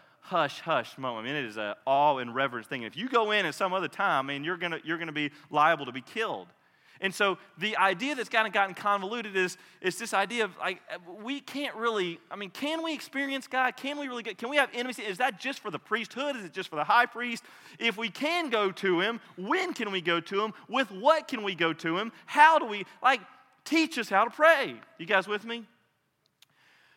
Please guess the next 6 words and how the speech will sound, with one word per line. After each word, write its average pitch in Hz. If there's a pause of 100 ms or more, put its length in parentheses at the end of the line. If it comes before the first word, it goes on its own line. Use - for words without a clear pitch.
(140)
Um, 156 (2500)
and 220
I 220
think 320
that, 208
uh, 147